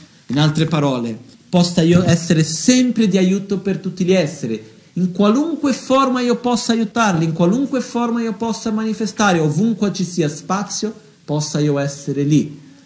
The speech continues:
Possa io aiutare ogni essere a uscire anche dalla più piccola sofferenza,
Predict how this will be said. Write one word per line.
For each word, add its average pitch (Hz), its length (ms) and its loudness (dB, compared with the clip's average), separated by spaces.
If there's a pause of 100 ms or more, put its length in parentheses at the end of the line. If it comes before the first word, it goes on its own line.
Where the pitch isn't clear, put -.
(140)
Possa 156 320 -2
io 160 140 2
aiutare 160 420 0
ogni 165 160 0
essere 185 340 0
a 180 40 2
uscire 180 360 0
anche 208 280 0
dalla 202 160 0
più 196 260 -2
piccola 220 400 0
sofferenza, 208 840 0